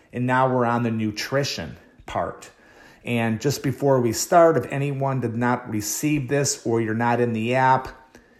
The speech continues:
you can go to hartman dot academy, no dot com, and message me in that little blue area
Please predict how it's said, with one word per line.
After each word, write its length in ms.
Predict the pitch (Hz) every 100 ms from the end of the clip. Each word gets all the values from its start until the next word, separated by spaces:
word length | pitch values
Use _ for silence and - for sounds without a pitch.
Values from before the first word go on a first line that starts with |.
| _
you 160 | - 110
can 200 | - 113
go 260 | 113 113
to 280 | 113 - 113
hartman 680 | 104 - 135 131 - 123 120
dot 300 | 107 113 113
academy, 760 | 104 - 123 120 123 123 120 110 - -
no 200 | 113 113
dot 360 | 113 113 107 -
com, 360 | - 123 123
and 160 | 113 101
message 440 | 113 110 120 117
me 180 | 117 117
in 140 | 110 104
that 220 | 107 107
little 220 | 117 117
blue 420 | 98 113 113 113 107
area 560 | 110 113 117 113 110